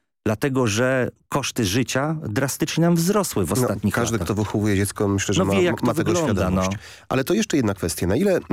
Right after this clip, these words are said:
Speaker 2: to wszystko, o czym rozmawiamy, wiąże się, e,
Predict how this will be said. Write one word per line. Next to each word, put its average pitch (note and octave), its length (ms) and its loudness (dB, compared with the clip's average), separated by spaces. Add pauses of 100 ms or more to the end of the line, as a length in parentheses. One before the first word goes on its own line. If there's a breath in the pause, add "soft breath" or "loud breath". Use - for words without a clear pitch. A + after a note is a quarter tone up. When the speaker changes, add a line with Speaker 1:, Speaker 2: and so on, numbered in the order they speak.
(800)
Speaker 2:
to B2+ 100 -2
wszystko, - 320 -4
o A2 40 0
czym A2 140 -2
rozmawiamy, G2+ 720 0
wiąże A2+ 420 2
się, A#2 140 -2
e, G#2+ 180 2